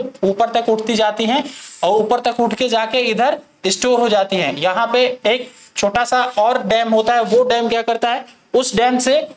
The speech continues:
फिर पानी इधर बरा-, बराबर गिरता रहता है पेन स्टॉक के द्वारा टरबाइन पे, और वो टरबाइन फिर किसको घुमाती है, वो टरबाइन अल्टरनेटर को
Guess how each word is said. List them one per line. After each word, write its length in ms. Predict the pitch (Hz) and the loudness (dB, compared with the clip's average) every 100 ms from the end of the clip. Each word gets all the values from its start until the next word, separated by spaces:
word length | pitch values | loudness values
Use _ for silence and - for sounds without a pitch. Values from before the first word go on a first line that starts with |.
| _ - | _ -2
फिर 200 | 220 226 | -2 0
पानी 260 | 208 220 240 | 0 2 2
इधर 180 | 233 | 0
बरा-, 320 | 214 208 214 - | 2 2 2 0
बराबर 380 | 175 196 208 240 | 0 0 2 0
गिरता 300 | 208 202 226 | 0 -2 0
रहता 260 | 220 220 240 | 2 2 0
है 100 | 233 | 0
पेन 180 | 220 220 | 0 0
स्टॉक 280 | 208 220 220 | 0 0 0
के 80 | 220 | 0
द्वारा 220 | 208 214 214 | 2 0 0
टरबाइन 420 | 208 180 202 226 | -2 0 -2 -2
पे, 180 | 247 285 285 | -2 -2 -2
और 200 | 175 180 | -2 0
वो 160 | 202 247 | 2 0
टरबाइन 520 | 240 214 208 226 330 - _ _ _ _ | 0 -2 0 -2 -4 -8 _ _ _ _
फिर 340 | - 285 311 - | -4 -2 -4 -6
किसको 260 | 220 220 240 | -6 -2 0
घुमाती 380 | 247 233 233 247 | 0 0 0 0
है, 160 | 294 - - _ _ | 0 -2 -10 _ _
वो 180 | 208 226 | 0 2
टरबाइन 380 | 254 214 202 226 | 2 0 0 0
अल्टरनेटर 580 | 226 214 214 208 202 208 | 0 -2 -2 -2 -2 0
को 180 | 240 | 0